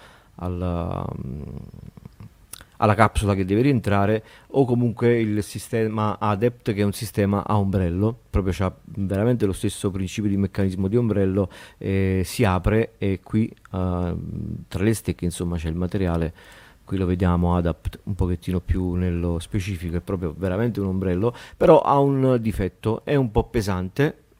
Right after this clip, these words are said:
nella realizzazione, perché c'è bisogno poi per aprire il pannello, eh, pienamente, cioè lo scudo pienamente,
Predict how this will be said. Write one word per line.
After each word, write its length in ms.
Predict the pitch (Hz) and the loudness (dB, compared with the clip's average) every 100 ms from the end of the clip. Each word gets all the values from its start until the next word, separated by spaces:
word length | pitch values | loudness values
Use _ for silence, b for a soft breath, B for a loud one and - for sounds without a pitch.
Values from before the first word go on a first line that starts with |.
| _ b b b | _ b b b
nella 260 | 107 104 101 | 0 2 4
realizzazione, 880 | 104 113 120 151 - 117 104 98 90 _ _ | 4 2 2 0 0 2 2 2 -2 _ _
perché 240 | 107 - 98 | -4 -2 -2
c'è 140 | 101 | -2
bisogno 360 | 95 95 98 95 | -2 0 0 0
poi 240 | 117 98 | 0 0
per 520 | - 113 117 113 104 - | 2 2 4 0 -2 -4
aprire 580 | 104 92 101 92 92 90 | -4 -2 -2 0 -2 -4
il 140 | - 90 | -8 -10
pannello, 600 | - 95 98 92 87 87 b b b b _ - - - | -4 -2 0 0 0 -4 b b b b _ -20 -16 -6
eh, 340 | 92 90 90 | -4 -2 -2
pienamente, 640 | - 123 127 101 101 90 101 | 0 2 2 2 0 0 -2
cioè 200 | 104 92 | 0 0
lo 80 | |
scudo 340 | 98 - 120 95 | 0 0 2 4
pienamente, 640 | 98 117 107 98 98 104 | 4 2 2 2 0 -2